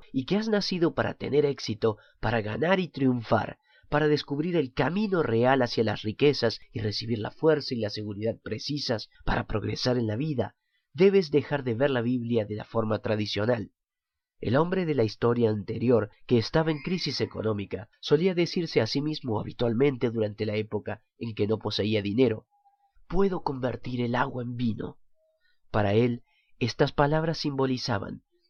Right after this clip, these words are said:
"Puedo cambiar las ideas de pobreza en mi mente para hacer realidad mis deseos presentes, que son la riqueza y el abastecimiento económico". Su condición mental, agua, era: "Una vez hice fortuna honradamente,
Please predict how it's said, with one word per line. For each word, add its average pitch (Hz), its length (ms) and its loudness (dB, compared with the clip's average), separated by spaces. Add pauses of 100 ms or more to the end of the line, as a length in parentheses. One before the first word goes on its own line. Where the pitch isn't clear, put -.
(320)
"Puedo 185 320 2
cambiar 160 500 0
las 170 220 -4
ideas 120 320 0
de 110 100 0
pobreza 104 480 -2
en 101 100 -8
mi 104 120 -6
mente 123 480 0 (220)
para 120 180 2
hacer 143 240 -4
realidad 135 380 0
mis 110 260 -4
deseos 104 380 -6
presentes, - 680 -4 (180)
que - 120 -2
son 110 240 0
la 104 100 -2
riqueza 113 680 -4 (180)
y 127 120 2
el 143 80 4
abastecimiento 120 840 0
económico". 117 720 0 (880)
Su - 220 -2
condición 123 480 -2
mental, 104 580 -6 (320)
agua, 98 460 -4 (400)
era: - 400 -4 (520)
"Una 127 320 2
vez 165 380 0
hice 156 240 -4
fortuna 131 640 0
honradamente, 117 1000 0